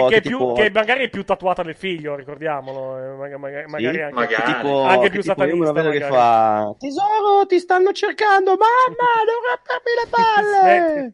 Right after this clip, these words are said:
Speaker 1: Senti.
Speaker 2: "Mamma, non devi dirmi queste
Speaker 1: No,
Speaker 2: cose,
Speaker 1: al
Speaker 2: sono
Speaker 1: posto,
Speaker 2: un
Speaker 1: al posto,
Speaker 2: adulto,
Speaker 1: al posto,
Speaker 2: sono un
Speaker 1: al posto
Speaker 2: adulto
Speaker 1: della
Speaker 2: ormai."
Speaker 1: ma-, al posto della madre è Zelina Vega,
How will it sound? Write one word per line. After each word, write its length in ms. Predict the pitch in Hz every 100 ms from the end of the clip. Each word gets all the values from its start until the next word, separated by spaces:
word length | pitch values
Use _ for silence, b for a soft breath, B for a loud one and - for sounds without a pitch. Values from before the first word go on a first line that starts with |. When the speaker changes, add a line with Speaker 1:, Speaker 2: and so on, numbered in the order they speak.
| _
Speaker 1:
Senti. 320 | B B B B B B 202 B B 190
Speaker 2:
"Mamma, 680 | 311 554 - 381 294 381 - 320 b b b
non 140 | - 440
devi 480 | 480 494 508 494 508
dirmi 320 | 494 494 466
queste 200 | 440 427
Speaker 1:
No, 180 | - 427
Speaker 2:
cose, 340 | 403 370 370 359
Speaker 1:
al 100 | 196
Speaker 2:
sono 140 | 285
Speaker 1:
posto, 220 | 294 269
Speaker 2:
un 60 | 226
Speaker 1:
al 160 | 226
posto, 320 | 214 277 466 480
Speaker 2:
adulto, 180 | 466 415
Speaker 1:
al 140 | 226
posto, 240 | 247 294 294
Speaker 2:
sono 100 | 453
un 40 | 508
Speaker 1:
al 100 | -
posto 240 | 269 403
Speaker 2:
adulto 20 |
Speaker 1:
della 180 | 277 269
Speaker 2:
ormai." 260 | 349 254 262
Speaker 1:
ma-, 60 |
al 80 | 233
posto 180 | 269 285
della 180 | 277 247
madre 320 | 254 269 277
è 40 | 214
Zelina 300 | 208 196 180
Vega, 360 | 139 123 139